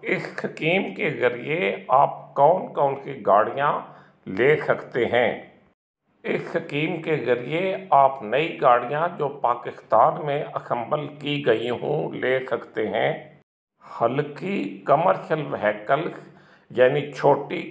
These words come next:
commercial व्हीकल्स ले सकते हैं और इस्तेमाल शुदा पाकिस्तान में तैयार की हुई गाड़ियाँ ले सकते हैं।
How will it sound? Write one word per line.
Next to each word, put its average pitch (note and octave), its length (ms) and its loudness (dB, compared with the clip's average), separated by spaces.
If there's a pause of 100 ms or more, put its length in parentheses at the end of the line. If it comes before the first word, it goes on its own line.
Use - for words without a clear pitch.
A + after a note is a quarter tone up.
(120)
commercial E3 560 2
व्हीकल्स B2+ 720 -2
ले B2 300 0
सकते - 400 -6
हैं B2 560 -2 (840)
और D#3+ 520 6
इस्तेमाल C3+ 720 2
शुदा B2+ 420 2
पाकिस्तान C#3+ 1120 2
में D#3 600 -4 (480)
तैयार C#3+ 540 6
की D3+ 120 -8
हुई B2+ 360 -8
गाड़ियाँ A2+ 800 2
ले C3 340 2
सकते A#2 540 -2
हैं। A2 260 2